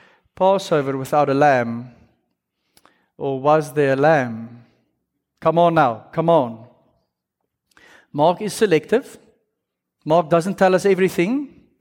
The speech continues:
but it appears that there's no lamb at the table. Why? Because the lamb was not on the table, because the Lamb of God was reclining at the table. Do you guys see it? Do you see it? It's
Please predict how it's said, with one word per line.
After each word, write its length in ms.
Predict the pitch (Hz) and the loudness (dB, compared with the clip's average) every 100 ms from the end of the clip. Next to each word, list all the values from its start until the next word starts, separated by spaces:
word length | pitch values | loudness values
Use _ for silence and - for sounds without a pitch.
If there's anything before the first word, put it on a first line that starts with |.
| _ _ _ _ - | _ _ _ _ -2
but 120 | 147 | 0
it 120 | 147 | 0
appears 520 | 156 262 175 170 180 | 0 2 2 2 -2
that 140 | 151 139 | -6 -2
there's 280 | 143 135 | -2 -2
no 100 | 139 | -4
lamb 260 | 135 156 143 | -2 -2 -2
at 80 | 123 | -8
the 60 | |
table. 380 | 123 120 - - | -12 -12 -12 -14
Why? 400 | 135 139 143 233 254 - _ _ _ _ _ _ - | -2 2 2 0 -6 -20 _ _ _ _ _ _ -10
Because 360 | 135 147 131 | -6 -6 -6
the 100 | 131 | -4
lamb 640 | 120 160 156 123 139 165 185 _ _ _ _ _ _ _ _ - | 0 2 2 0 -4 -8 -14 _ _ _ _ _ _ _ _ -12
was 160 | 127 127 | -10 -4
not 240 | 135 185 | 0 2
on 120 | 170 | 2
the 60 | 135 | -2
table, 600 | - 165 139 117 120 131 _ _ _ _ _ _ _ _ - | 0 2 2 -2 -8 -16 _ _ _ _ _ _ _ _ -10
because 200 | 139 127 | -8 -4
the 60 | |
Lamb 260 | 127 131 135 | 0 2 0
of 140 | 127 | -2
God 240 | 131 131 127 | -4 -4 -4
was 280 | 123 120 - - | -10 -10 -16 -14
reclining 680 | 127 - 160 123 107 110 - _ _ 170 | -8 -2 0 -2 -6 -12 -20 _ _ -8
at 180 | 151 | -8
the 60 | 135 | -10
table. 460 | - - - - _ _ _ _ _ _ _ _ _ | -12 -12 -12 -20 _ _ _ _ _ _ _ _ _
Do 80 | 165 | 0
you 60 | |
guys 120 | 165 - | 0 2
see 140 | 180 | 0
it? 140 | 226 - - _ _ _ _ _ _ _ _ _ | 0 -4 -20 _ _ _ _ _ _ _ _ _
Do 60 | 165 | -4
you 60 | |
see 180 | 156 220 | 2 2
it? 280 | 226 - - - _ _ _ _ _ - | 2 -2 -20 -20 _ _ _ _ _ 0
It's 320 | 220 214 - | 0 0 -6